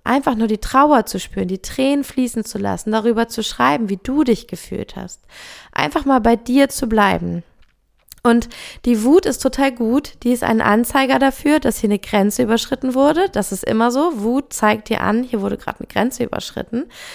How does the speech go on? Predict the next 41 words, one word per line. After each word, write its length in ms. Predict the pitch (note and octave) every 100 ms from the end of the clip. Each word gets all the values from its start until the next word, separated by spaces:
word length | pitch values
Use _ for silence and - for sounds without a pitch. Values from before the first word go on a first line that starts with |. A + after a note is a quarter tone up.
| - -
Deswegen 380 | G3 - A3 G#3
ist 160 | G3+ -
sie 100 | G3+
ein 80 |
ganz 260 | - G3 D4
toller 260 | - C#4+ -
Anzeiger. 680 | B3+ - G3+ F#3+ F#3+ A#3 - - - - -
Aber 400 | G#3+ G#3+ G#3+ G3+
wir 220 | A#3 A3
wollen 220 | A#3+ B3
uns 120 | B3
jetzt 180 | B3+ A#3+
mal 100 | A#3+
darum 260 | A3 G#3+ G#3
kümmern, 380 | - B3 A#3
dass 200 | A3+ G#3+
es 180 | G#3+ -
auch 180 | - A#3+
Traurigkeit 720 | - B3 B3 G#3+ - G3 G3
in 120 | F#3
dir 140 | F3 F3+
gel-, 220 | F3 F3+
ausgelöst 640 | F#3+ F#3 - F#3+ F#3 F3 -
hat 200 | B3 -
und 160 | G3
dass 160 | F3+ -
sie 120 | F#3
jetzt 220 | F#3+ -
mal 120 | F#3
da 260 | F#3+ E3 F3
sein 260 | F3 E3+ E3
darf. 360 | E3+ E3 - _ _ _ _ _ _ _ _ - _ _ _
Also, 380 | G#3+ F#3+ G3 F#3+
wie 200 | D#4+ F#4
kann 320 | - C#4+ C#4
die 100 | C4+
Heilung 460 | - A3+ A#3 G#3 F#3+
dieser 200 | F3+ F3
Mutterwunde 640 | F3+ - F#3 G#3 G3 -
aussehen? 800 | F#2 - - - G3 A3 A#3
<laughs> 60 | E4